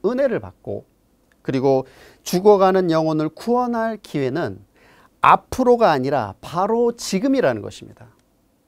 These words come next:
예. 왜 그러죠? 언제 우리에게 끝이 올지 모르기 때문입니다. 예. 언제 끝이 올지.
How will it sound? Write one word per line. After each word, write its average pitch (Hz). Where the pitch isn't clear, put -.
예. 104
왜 190
그러죠? 165
언제 277
우리에게 233
끝이 269
올지 214
모르기 180
때문입니다. 95
예. 95
언제 254
끝이 -
올지. 117